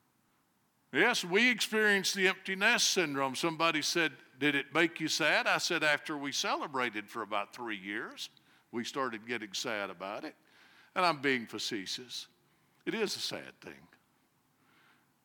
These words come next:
<laughs> You do suffer from it,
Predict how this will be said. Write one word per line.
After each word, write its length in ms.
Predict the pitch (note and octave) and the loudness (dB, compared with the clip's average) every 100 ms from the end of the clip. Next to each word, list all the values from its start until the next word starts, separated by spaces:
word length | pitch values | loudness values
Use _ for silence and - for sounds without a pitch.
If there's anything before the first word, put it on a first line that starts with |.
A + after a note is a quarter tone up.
| _ | _
<laughs> 60 | - - - - - - _ _ - - _ _ _ _ _ _ _ _ _ _ _ _ _ _ _ - - - | -16 -12 -12 -12 -16 -20 _ _ -20 -20 _ _ _ _ _ _ _ _ _ _ _ _ _ _ _ -20 -18 -4
You 140 | F3 | 0
do 180 | F3 C#4 | 4 4
suffer 460 | - F#3+ B2+ - G#2+ | 4 4 2 -2 -8
from 300 | A2+ E2 D2 | -6 -6 -8
it, 280 | - - | -20 -20